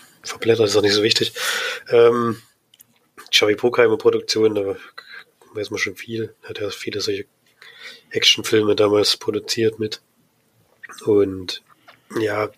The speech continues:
ich fand den wirklich vielen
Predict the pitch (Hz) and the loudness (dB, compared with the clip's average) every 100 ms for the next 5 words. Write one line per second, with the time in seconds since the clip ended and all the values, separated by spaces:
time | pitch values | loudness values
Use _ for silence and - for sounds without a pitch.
0 | - - 110 107 104 110 - - - _ | -6 -2 0 0 0 -2 -2 -2 -4 _
1 | _ _ _ _ - - - - - - | _ _ _ _ -20 -20 -20 -20 -20 -20
2 | _ - - - - 135 123 113 | _ -20 -10 -6 -4 -2 -2 -4